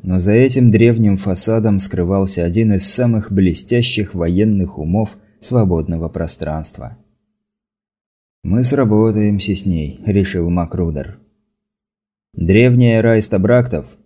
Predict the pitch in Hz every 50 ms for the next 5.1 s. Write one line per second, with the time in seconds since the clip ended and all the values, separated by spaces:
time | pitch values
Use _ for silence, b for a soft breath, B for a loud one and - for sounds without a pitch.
0 | _ _ _ _ _ _ _ _ _ _ _ _ _ - 87 92 101 127 139 139
1 | 127 - - 123 123 120 120 117 123 127 123 123 110 - - 110 98 98 110 117
2 | 120 117 123 - - 98 92 90 87 - 85 87 90 104 117 120 110 95 90 87
3 | 87 - - 101 98 98 98 92 - - 113 107 - 131 135 131 127 127 113 104
4 | 90 87 113 120 120 110 101 95 95 104 104 95 - 95 90 104 117 110 107 90
5 | - -